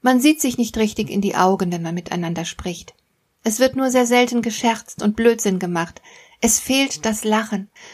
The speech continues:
Und es fehlt auch eine gesunde Fehlerkultur.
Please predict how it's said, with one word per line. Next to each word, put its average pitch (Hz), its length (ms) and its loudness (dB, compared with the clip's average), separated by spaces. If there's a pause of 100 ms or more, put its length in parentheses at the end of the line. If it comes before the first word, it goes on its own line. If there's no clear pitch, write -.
Und 240 140 2
es 269 140 0
fehlt 285 220 2
auch 277 100 0
eine 233 200 0
gesunde 247 460 0
Fehlerkultur. 247 840 -2